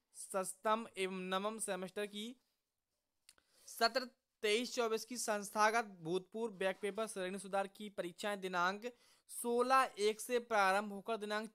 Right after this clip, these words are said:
चौदह दो तक संलग्न प्रस्तावित परीक्षा कार्यक्रम के अनुसार संपन्न होंगी। जैसा कि आपको पता है, डेट शीट जारी कर दी गई थी बहुत पहले ही,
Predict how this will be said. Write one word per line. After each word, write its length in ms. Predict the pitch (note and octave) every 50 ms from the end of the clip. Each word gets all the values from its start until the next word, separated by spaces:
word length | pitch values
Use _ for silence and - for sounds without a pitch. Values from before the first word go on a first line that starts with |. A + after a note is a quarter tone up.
| _
चौदह 640 | - - - G#3 G#3+ G#3 G3+ A3 G#3 G3+ A#3+ B3 B3
दो 200 | A3+ G3 F#3+ F#3
तक 260 | F3+ - G#3 G3+ G3+ - _ _ _ _ _ _ _ _
संलग्न 840 | - - G#3 G3 G3 G3+ G3+ G3+ G#3+ A3 A#3 B3 B3+ A3+ F#3 G3+ A3 - _ _ _ _ _ _
प्रस्तावित 540 | G#3+ G3 - - - A3+ A3 A3 A3+ A#3
परीक्षा 500 | A#3 - A3 G3 F#3+ F#3+ - - A#3 G#3+
कार्यक्रम 560 | G#3 - - F3+ E3+ F3+ F3+ F3 G3 G3 G3+ G3
के 120 | - G3+
अनुसार 340 | F3 E3+ E3 - F#3+ F#3 F#3
संपन्न 420 | F3+ - F3 D3+ D3+ - D#3+ D#3
होंगी। 240 | D#3+ E3 F3 E3 C#3+
जैसा 280 | C3 D#3 D#3+ D#3+ G#3 G3+
कि 180 | G3+ - A3+
आपको 240 | A3 G#3 G3+ G3+ G#3
पता 260 | F#3+ G3 F#3 - -
है, 80 | G3 G3+
डेट 220 | G3 F#3 E3+ D#3+
शीट 160 | - - G3+
जारी 320 | F3 E3 E3 D#3+ E3 F3 E3+
कर 220 | - - F#3 F#3+
दी 140 | F#3+ F#3 G3+
गई 160 | F#3+ G3+ G3
थी 120 | F#3+ G#3 G3+
बहुत 320 | F3+ F3 D#3+ E3 E3+ - _
पहले 340 | F3 E3 E3 E3+ F3+ G3 G3
ही, 320 | F#3+ A3+ B3 G#3 F#3 G3